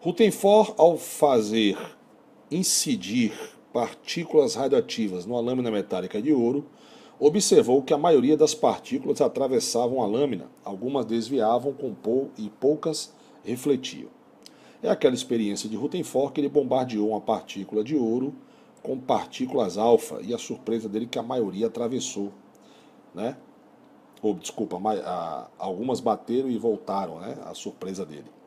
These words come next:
Identifique entre as afirmações a seguir aquela que não reflete conclusões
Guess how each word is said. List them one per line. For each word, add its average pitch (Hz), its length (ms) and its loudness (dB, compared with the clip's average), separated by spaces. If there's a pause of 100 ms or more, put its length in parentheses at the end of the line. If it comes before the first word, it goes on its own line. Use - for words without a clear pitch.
(760)
Identifique 165 800 -2
entre 127 220 0
as 113 80 2
afirmações 113 560 -2
a 113 40 2
seguir 139 440 -4
aquela 160 340 -2
que - 180 -4
não 170 280 0
reflete 147 680 4 (160)
conclusões 147 1300 0